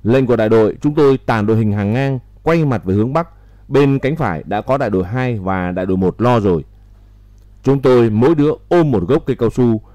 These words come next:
và mở hai cái đèn pha hết cỡ, nhìn về phía trước để quan sát địch. Theo sự điều động của thiếu úy Vinh, trung đội bảy lấn lên trước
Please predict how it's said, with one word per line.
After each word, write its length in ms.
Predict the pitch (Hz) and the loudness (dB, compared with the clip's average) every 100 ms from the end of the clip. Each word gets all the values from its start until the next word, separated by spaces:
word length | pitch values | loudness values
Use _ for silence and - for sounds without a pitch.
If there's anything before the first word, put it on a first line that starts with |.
| - | -10
và 180 | 104 127 | -4 -2
mở 400 | 127 117 92 98 - | 0 0 0 -4 -8
hai 240 | 151 147 | -6 -6
cái 140 | - | -4
đèn 160 | 135 87 | -4 -6
pha 320 | - 113 110 - | -6 -8 -8 -6
hết 220 | 226 220 | -6 -4
cỡ, 280 | - 139 139 196 - - - | -2 -2 -2 -8 -20 -20 -12
nhìn 300 | 107 120 131 | -2 0 2
về 100 | 131 | 0
phía 140 | 123 160 | 0 -2
trước 400 | 202 208 - - | 0 -2 -4 -8
để 180 | 90 76 | -8 -4
quan 180 | 110 117 | -6 -4
sát 160 | 147 | -6
địch. 160 | 113 85 - - - - | -8 -12 -14 -20 -20 -12
Theo 300 | - 151 156 | -2 2 2
sự 180 | 147 143 | 2 0
điều 180 | 123 107 | 2 4
động 240 | 104 98 | 2 0
của 280 | 95 104 90 | 0 0 0
thiếu 140 | 85 127 | 0 2
úy 140 | 151 | 2
Vinh, 280 | 143 139 127 - - - | 2 -2 -4 -10 -20 -2
trung 160 | 180 165 | 0 2
đội 100 | 131 | 4
bảy 240 | 113 92 | 2 2
lấn 240 | 92 120 | 2 2
lên 160 | 170 151 | 0 -2
trước 260 | 190 202 | 0 -2